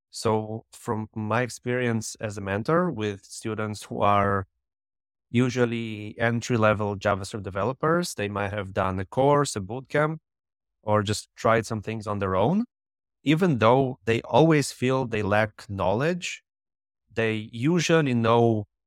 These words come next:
at least seventy, eighty percent of what they need to know to solve most of the problems they run into. Even, and this whole thing that they think sometimes that they don't know enough, it's,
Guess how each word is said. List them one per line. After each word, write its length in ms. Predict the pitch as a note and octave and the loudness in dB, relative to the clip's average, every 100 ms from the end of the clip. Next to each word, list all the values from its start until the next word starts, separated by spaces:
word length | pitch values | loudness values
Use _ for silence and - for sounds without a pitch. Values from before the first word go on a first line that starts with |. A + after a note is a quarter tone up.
| _ _ - | _ _ -6
at 180 | G2 B2+ | -4 0
least 380 | C3+ C#3 - - | 0 0 -2 -14
seventy, 600 | - - C3 C#3 C3+ - | -12 -4 0 0 0 -4
eighty 240 | A2 A#2 A2+ | -6 -6 -8
percent 480 | G#2 - G2+ G#2 G#2 | -10 -4 -4 -2 -6
of 80 | - | -6
what 160 | G2 | -6
they 140 | G2+ G2+ | -6 -8
need 240 | A2+ B2+ - | -6 -8 -10
to 60 | G#2 | -6
know 320 | G2 C#3 G3+ - _ _ | -2 -2 -4 -12 _ _
to 60 | A2 | -8
solve 320 | - C#3 C#3+ A2 | 4 4 4 0
most 500 | G#2+ A#2 B2 B2 - | 0 2 2 0 -4
of 100 | F#2+ | -4
the 60 | F#2 G#2 | -4 0
problems 400 | G2 G#2 G2 - | 0 0 -6 -6
they 100 | G2+ | -2
run 240 | F#2+ F#2 | -2 -2
into. 460 | G2 F#2 - - - _ _ _ _ | -6 -8 -10 -16 -20 _ _ _ _
Even, 360 | A#2+ C#3 D3 B2 _ _ _ _ | 2 4 2 -2 _ _ _ _
and 260 | A#2+ A#2+ A#2 | -2 0 -2
this 340 | A2+ B2 A#2+ - | -4 -2 -2 0
whole 160 | A2 C3+ | 0 2
thing 260 | C#3+ C#3+ B2+ A2+ | 2 0 0 0
that 220 | G#2+ - _ - | -2 -4 _ -10
they 160 | A2 | -8
think 380 | G#2 - G3+ G3+ | -6 0 2 2
sometimes 560 | - A2 G2 G2 G2 - | 0 -2 0 -6 -6 -6
that 220 | G2+ - | -6 -4
they 120 | G#2 | -6
don't 240 | G#2 G2+ G2+ | -4 -6 -6
know 160 | G2+ | -6
enough, 340 | G2 F2+ - _ _ _ _ _ - | -4 -4 -6 _ _ _ _ _ -4
it's, 420 | A#2+ A#2+ - - | -2 -2 -4 -10